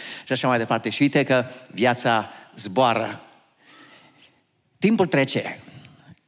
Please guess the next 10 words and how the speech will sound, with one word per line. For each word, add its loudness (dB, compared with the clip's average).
trecem 0
noi. 2
Important 2
este -2
să -4
nu 0
uităm -2
cine -6
am -4
fost, -6